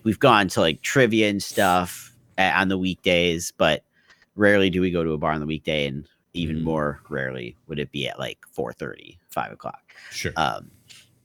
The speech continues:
Speaker 1: but we're like, it was, like, crowded. I'm like, "Damn, where are all these people coming from?" <laughs> It's like, st-,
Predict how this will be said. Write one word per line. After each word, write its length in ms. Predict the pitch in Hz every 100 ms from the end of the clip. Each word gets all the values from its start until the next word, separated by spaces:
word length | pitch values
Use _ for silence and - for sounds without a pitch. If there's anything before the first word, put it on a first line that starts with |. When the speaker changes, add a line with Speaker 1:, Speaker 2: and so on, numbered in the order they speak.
| _ _ - - _ _ _ _ - - 98
Speaker 1:
but 280 | 104 82 -
we're 100 | -
like, 160 | 92 78
it 120 | 135
was, 160 | 233 202
like, 120 | -
crowded. 600 | - - 92 185 - - - - - -
I'm 120 | 107
like, 200 | 104 92
"Damn, 260 | 143 277 196
where 140 | 135
are 40 | 233
all 100 | 294
these 160 | 262
people 360 | - 139 214 302
coming 260 | 117 98
from?" 240 | 90 98 95
<laughs> 0 |
It's 360 | 104 - - -
like, 200 | 143 135
st-, 300 | - - -